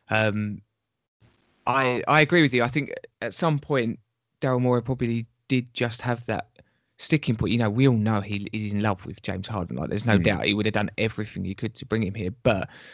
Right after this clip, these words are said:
Speaker 1: I know Maxey's a rookie and stuff like that, but then you have to look at it and say, what Brooklyn gave up yesterday gave up the enti-, their entire future in terms of picks and stuff like that. But they got rid of some nice players,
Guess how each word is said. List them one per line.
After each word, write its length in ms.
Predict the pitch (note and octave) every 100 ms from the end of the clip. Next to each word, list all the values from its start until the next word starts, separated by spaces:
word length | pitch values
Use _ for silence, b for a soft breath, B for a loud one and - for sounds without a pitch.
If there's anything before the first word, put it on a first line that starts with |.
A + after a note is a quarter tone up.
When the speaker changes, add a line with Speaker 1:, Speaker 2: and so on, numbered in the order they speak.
| B B B B B _ -
Speaker 1:
I 80 | A#2+
know 160 | C3+
Maxey's 440 | B2+ C3 - B2 A2+
a 80 | A#2
rookie 300 | B2+ - A2+
and 80 |
stuff 200 | - A2+
like 100 | A2+
that, 60 | F#2
but 80 | G#2
then 140 | B2
you 80 | A#2
have 200 | A#2 C3
to 60 | B2+
look 160 | C3 -
at 60 |
it 40 | F#2+
and 100 | G#2+
say, 240 | A#2 A#2 A#2+ _ _
what 220 | - D3+
Brooklyn 300 | F3+ - C#3
gave 240 | C3 B2+ B2
up 120 | -
yesterday 340 | C#3 - A#2+
gave 240 | A#2 A#2 A2+
up 140 | G2+
the 160 | A2 G#2+
enti-, 340 | - - B2+
their 180 | A#2 A2
entire 540 | A2 - A#2+ A#2 G#2+
future 460 | G2 A#2 A2 - G#2
in 80 | G2+
terms 300 | A2+ G#2 -
of 100 | -
picks 360 | A#2 - -
and 80 | G2+
stuff 240 | - G#2+ -
like 80 |
that. 160 | G#2 -
But 180 | A2+ - B B B B B
they 80 | C#3+
got 140 | C3+
rid 120 | C#3+ C#3
of 220 | B2 B2+ _ - -
some 260 | - C3+
nice 360 | D3+ D3+ A#2+ -
players, 720 | - C3 A#2+ - A#2 B2+ -